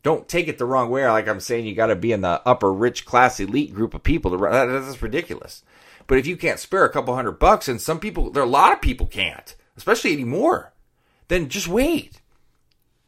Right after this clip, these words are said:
There's no harm in just waiting until it's not a, not a, a, an issue for you.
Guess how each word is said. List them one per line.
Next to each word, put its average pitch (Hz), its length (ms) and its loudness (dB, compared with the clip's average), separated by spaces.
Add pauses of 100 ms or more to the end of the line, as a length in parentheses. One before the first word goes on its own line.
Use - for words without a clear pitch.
(200)
There's 160 180 -10
no 240 180 4
harm 214 460 0
in 147 80 -6
just 123 160 -10
waiting 131 400 -2
until 117 320 -2
it's 101 180 -6
not 104 440 0
a, - 40 -16
not 117 240 2
a, 95 220 0
a, 98 280 -4
an 107 100 -6
issue 107 320 -8
for 85 260 -6
you. 71 200 -10